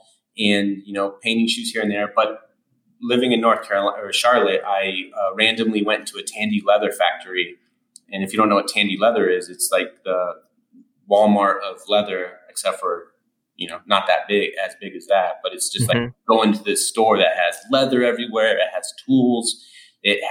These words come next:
Speaker 1: it sh-, has how to make, uh, guides on different things. So it just, it opened my perspective about, um, materials like leather. I didn't know leather existed. I didn't even know shoes were made out of leather.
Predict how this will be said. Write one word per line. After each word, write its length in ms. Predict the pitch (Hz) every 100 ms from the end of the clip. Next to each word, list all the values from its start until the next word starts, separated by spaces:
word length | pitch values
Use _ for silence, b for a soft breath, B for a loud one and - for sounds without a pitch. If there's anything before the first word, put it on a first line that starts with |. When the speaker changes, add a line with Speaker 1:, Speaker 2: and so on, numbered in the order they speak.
| -
Speaker 1:
it 160 | 104 104
sh-, 180 | - - 98
has 200 | 95 -
how 360 | - 113 107 -
to 440 | 120 120 120 123 - _ _ -
make, 340 | 101 123 - - _ -
uh, 380 | 110 110 107 110
guides 640 | 113 120 120 120 117 - - -
on 140 | 98 98
different 320 | 110 110 - -
things. 480 | 117 113 113 110 - _ _ _ _
So 160 | - 117
it 60 | 117
just, 320 | 131 - - _
it 220 | 110 107 107
opened 280 | 127 135 123
my 120 | 104
perspective 640 | 101 101 - 117 113 104
about, 460 | 98 95 92 90 - _ _ 101
um, 600 | 95 92 90 90 87 _ _ _
materials 680 | 104 - - 147 107 85 -
like 160 | 92 - - 101
leather. 420 | 120 127 107 107
I 60 | 117
didn't 160 | 117
know 100 | 117
leather 300 | 110 110 95
existed. 420 | 82 143 147 90
I 80 | 95
didn't 140 | 131 104
even 100 | 104
know 100 | 101
shoes 320 | - - 110
were 60 |
made 220 | 107 151 -
out 120 | -
of 100 | -
leather. 280 | 82 76